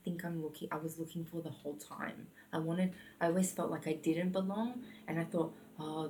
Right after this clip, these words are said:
this group, I gets it. They're other people who share like-minded and share the same view of the world that I do."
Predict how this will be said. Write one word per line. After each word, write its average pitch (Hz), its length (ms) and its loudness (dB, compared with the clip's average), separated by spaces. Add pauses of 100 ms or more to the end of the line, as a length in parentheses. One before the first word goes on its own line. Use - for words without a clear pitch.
this - 220 -4
group, 165 360 2 (120)
I - 80 2
gets - 400 0
it. 220 280 2
They're 165 200 4
other 165 220 4
people 175 360 0
who 170 220 0
share 160 360 4 (220)
like-minded 165 920 2
and 160 200 2
share 165 280 2
the 165 100 0
same 165 400 0 (560)
view 170 260 2
of 160 100 2
the 165 80 6
world 160 200 0
that 160 100 0
I 160 180 2
do." 220 300 4